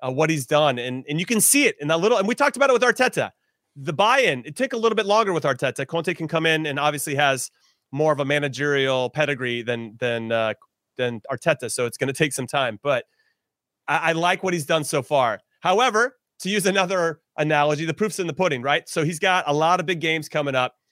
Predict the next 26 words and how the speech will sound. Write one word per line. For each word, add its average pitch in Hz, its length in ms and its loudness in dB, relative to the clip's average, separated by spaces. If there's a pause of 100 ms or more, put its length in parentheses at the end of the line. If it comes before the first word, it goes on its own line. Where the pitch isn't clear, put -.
(200)
And 131 100 -2
when 147 80 2
he 143 60 0
goes 175 160 4
up 160 100 0
against 165 260 -2
Tuchel 180 280 -2
twice 156 480 0 (220)
over 147 220 -2
a 143 60 0
two-legged 156 420 -2
affair 147 400 2
in 135 80 -8
the 135 60 -8
League 143 180 -4
Cup 139 140 -4
semifinals, 131 800 -4
when 127 100 -8
he 127 200 -6 (220)
has 160 280 0
Arsenal 180 540 -2
at 147 80 -4
home 175 380 0
on 147 180 -2
January 170 420 0
sixteenth, 180 560 -2